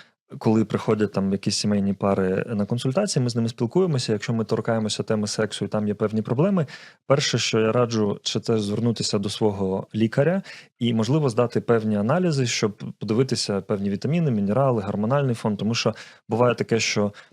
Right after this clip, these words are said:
е, жінка думає, що, типу, от, що зі мною щось не так, щось, щось трапилося,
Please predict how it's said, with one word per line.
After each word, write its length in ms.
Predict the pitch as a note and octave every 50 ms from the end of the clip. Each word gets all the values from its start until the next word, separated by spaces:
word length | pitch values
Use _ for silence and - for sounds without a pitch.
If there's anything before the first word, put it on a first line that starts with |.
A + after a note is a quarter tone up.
| _ _ _ -
е, 420 | C3 A2+ G#2+ G#2 G2+ G2+ G2 G2 G2
жінка 300 | F#2+ G2 C3 B2 A2 A2
думає, 320 | G#2 A2+ A2+ A2 G#2+ G2+ F#2+
що, 160 | - - A2
типу, 300 | - A2 F#2 - - G2+
от, 420 | G2+ G2 G2+ G2+ G2 - - - B2 A#2 -
що 200 | B2 - - -
зі 80 | G#2+ A2+
мною 260 | A#2 A#2+ A#2 A2+ G#2
щось 280 | - - - G#2 - -
не 120 | G#2 G2+
так, 340 | - C3+ E3 G3 F#3+ - - C#3+ A#2 A#2+
щось, 240 | G#2+ - - A2 -
щось 260 | - - - G#2 -
трапилося, 680 | - B2+ D3+ G3 F3 - D#3 C#3 C3 A#2+ - - A#2